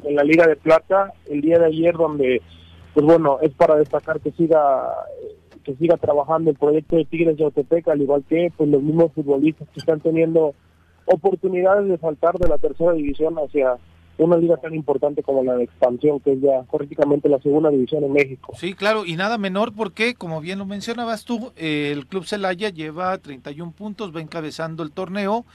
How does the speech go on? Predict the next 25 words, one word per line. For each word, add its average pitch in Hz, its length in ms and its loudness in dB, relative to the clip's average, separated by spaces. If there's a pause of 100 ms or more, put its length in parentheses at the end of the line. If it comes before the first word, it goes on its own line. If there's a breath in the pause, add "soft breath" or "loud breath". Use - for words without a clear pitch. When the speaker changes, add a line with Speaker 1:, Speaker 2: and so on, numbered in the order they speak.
(340 soft breath)
Speaker 2:
y 170 360 -10
es 151 200 -4
verdaderamente 147 720 -8
meritorio 135 580 -8
que - 100 -14
un 143 120 -10
chavo 135 340 -4
de 120 80 -8
Morelos, 147 500 -6
de 123 80 -8
Cuernavaca, 147 680 -4 (340 soft breath)
pues, - 180 -8
esté 165 380 -2
participando 147 680 -10
en 147 80 -10
este 143 220 -14
equipo 135 500 -14 (360 soft breath)
de 120 80 -8
fútbol 147 640 -6
en 131 180 -12
estos, 139 580 -12
en 143 140 -10
estos 151 260 -8
niveles. 123 580 -8 (1600)
Speaker 1:
Sí, 233 280 4